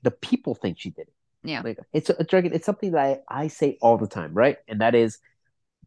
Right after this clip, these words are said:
Speaker 1: politics and history is just marketing.
Speaker 2: <laughs> Yeah.
Speaker 1: Right?
Speaker 2: It's your
Speaker 1: That's what
Speaker 2: favorite
Speaker 1: they were
Speaker 2: thing.
Speaker 1: fucking talking about. I, I, I heard someone say that once, and it's changed my entire view on the world.
Speaker 2: Yeah.
Speaker 1: Like, it's, it basically, I get to say that every single time, a chance I get, which is just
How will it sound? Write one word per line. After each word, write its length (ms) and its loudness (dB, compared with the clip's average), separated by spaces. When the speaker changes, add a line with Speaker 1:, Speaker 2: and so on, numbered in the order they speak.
Speaker 1:
politics 500 2
and 80 2
history 460 2
is 200 4
just 240 0
marketing. 460 -4
Speaker 2:
<laughs> 60 -20
Yeah. 220 -12
Speaker 1:
Right? 260 4
Speaker 2:
It's 120 -12
your 100 -4
Speaker 1:
That's 200 0
what 100 2
Speaker 2:
favorite 240 2
Speaker 1:
they 60 6
were 140 6
Speaker 2:
thing. 80 -4
Speaker 1:
fucking 260 0
talking 240 -6
about. 140 -4
I, 200 4
I, 220 4
I 100 -2
heard 260 -6
someone 260 -10
say 160 0
that 180 2
once, 320 -8
and 280 -8
it's 240 -2
changed 340 0
my 100 4
entire 380 2
view 280 -2
on 120 -4
the 60 -8
world. 240 -16
Speaker 2:
Yeah. 160 0
Speaker 1:
Like, 100 0
it's, 220 4
it 200 2
basically, 360 6
I 60 6
get 180 4
to 80 -10
say 200 2
that 240 -2
every 240 0
single 280 -6
time, 280 -8
a 60 -8
chance 260 2
I 60 2
get, 200 -2
which 180 -2
is 100 -2
just 180 -2